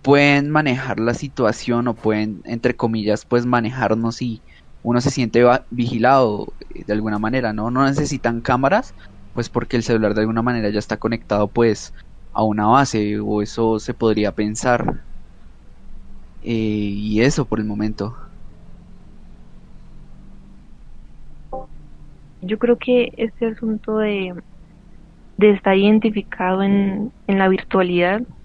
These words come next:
Speaker 2: eh, nos concede un poder y también un, un miedo.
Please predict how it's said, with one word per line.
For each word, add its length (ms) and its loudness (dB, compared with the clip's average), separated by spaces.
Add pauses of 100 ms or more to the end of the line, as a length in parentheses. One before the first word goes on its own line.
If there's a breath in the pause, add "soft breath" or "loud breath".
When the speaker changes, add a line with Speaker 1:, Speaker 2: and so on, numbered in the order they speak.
(340)
Speaker 2:
eh, 680 0 (100)
nos 380 2
concede 440 2
un 160 2
poder 400 2
y 60 -4
también 400 -6
un, 260 -8 (1120)
un 220 4
miedo. 480 4